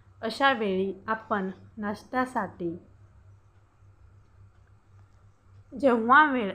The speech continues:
मिळेल तेव्हा रवा भाजून ठेवावा, म्हणजे पाहिजे तेव्हा घेऊन पटकन बनवता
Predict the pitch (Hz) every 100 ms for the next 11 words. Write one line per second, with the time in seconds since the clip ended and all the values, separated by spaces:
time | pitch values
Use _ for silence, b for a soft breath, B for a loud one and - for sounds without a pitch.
0 | 214 214 208 202 202 226 214 214 190 180
1 | 185 - - 220 226 214 196 202 - 208
2 | 208 190 254 302 302 254 233 196 185 202
3 | 196 - - 226 233 214 190 - B B
4 | - - 214 202 254 254 254 208 208 208
5 | 202 226 180 180 - - 214 - 247 233
6 | 208 202 202 190 185 185